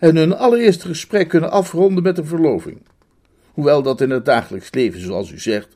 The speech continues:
maar zelden gebeurt. Zelfs bij de Mulliners, van wie toch de meesten op het eerste gezicht verliefd zijn geworden,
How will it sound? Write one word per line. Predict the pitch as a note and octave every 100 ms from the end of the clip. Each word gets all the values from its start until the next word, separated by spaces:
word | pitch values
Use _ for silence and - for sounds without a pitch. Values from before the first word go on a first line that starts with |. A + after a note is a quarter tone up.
| _
maar | - G2+
zelden | F#2 G#2+ C#3
gebeurt. | E3+ G2 D2+ - - _ _
Zelfs | D#3+ G#3+ D#4+ B3 G3
bij | B3
de | A3+
Mulliners, | A3+ A#3 F#3+ D#3 G3 A3
van | A#3 G#3+
wie | A3
toch | - G3
de | D#3 F#3
meesten | F3+ C#4+ F3+ - F#3+
op | F3
het | F#3
eerste | G#3+ E3+ -
gezicht | D#3 D3+ F#3 -
verliefd | - C#3 D4 B3+
zijn | - F#3 C3
geworden, | A2 B2 G#2+ C3+ A#3+